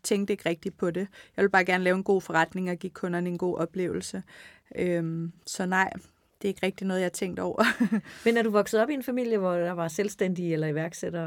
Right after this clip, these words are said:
Speaker 2: eller?
Speaker 1: Nej, overhovedet ikke. Øh, min far, han er hundefører i, ja, politiafdelingen i København, og min mor har været i PostNord i, ja, hele hendes liv, nærmest i regnskabsafdelingen.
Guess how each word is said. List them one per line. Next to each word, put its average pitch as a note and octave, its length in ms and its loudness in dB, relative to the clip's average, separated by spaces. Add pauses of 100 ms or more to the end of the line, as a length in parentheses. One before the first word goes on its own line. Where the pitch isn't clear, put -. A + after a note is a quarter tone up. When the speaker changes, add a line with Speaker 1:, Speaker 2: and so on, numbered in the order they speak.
Speaker 2:
eller? D3+ 60 -6
Speaker 1:
Nej, G3+ 240 4
overhovedet G3 380 4
ikke. F#3 180 -4 (220)
Øh, G3 300 -2
min F#3+ 200 -2
far, G#3 200 4
han G#3 200 0
er F3+ 280 0
hundefører A3 600 -2 (120)
i, F#3+ 360 -4 (420)
ja, F#3+ 100 -2 (400)
politiafdelingen G#3+ 800 0
i G3 40 -4
København, A3 680 -2
og F#3+ 240 -4 (300)
min G3+ 120 2
mor G3+ 160 2
har G#3+ 120 2
været F#3 160 2
i F#3+ 40 2
PostNord F#3 640 -8 (200)
i, F#3 300 -4 (200)
ja, F3 100 -4
hele F#3 220 -2
hendes F#3 280 -4
liv, F#3+ 140 -4
nærmest F3+ 380 -6
i F#3 40 -2
regnskabsafdelingen. F3+ 960 -6